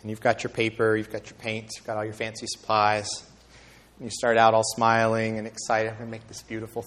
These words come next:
thing. It's gonna be amazing." And, uh, the more you work on it, uh, you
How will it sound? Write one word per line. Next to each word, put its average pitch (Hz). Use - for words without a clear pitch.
thing. 107
It's -
gonna 113
be 107
amazing." 107
And, 139
uh, 123
the 127
more 160
you 135
work 139
on 123
it, 131
uh, 113
you 113